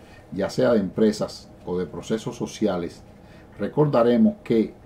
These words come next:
dentro de la, la dirección estratégica, los planteamientos no se pueden hacer como meras ideas. Aquí nosotros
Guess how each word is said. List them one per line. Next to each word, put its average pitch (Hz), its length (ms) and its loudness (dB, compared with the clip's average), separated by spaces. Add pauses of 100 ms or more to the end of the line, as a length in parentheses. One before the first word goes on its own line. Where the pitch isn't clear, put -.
(120)
dentro 107 400 0
de 90 60 -2
la, 87 120 -4 (440)
la 95 160 -6
dirección 95 580 -2
estratégica, 92 800 -4 (680)
los 90 120 -6
planteamientos 113 1000 2
no 110 160 0
se 113 160 -4
pueden 127 340 -2
hacer 104 460 0 (340)
como 98 300 0
meras 107 500 0 (180)
ideas. - 840 -8 (1300)
Aquí - 520 0
nosotros 117 800 0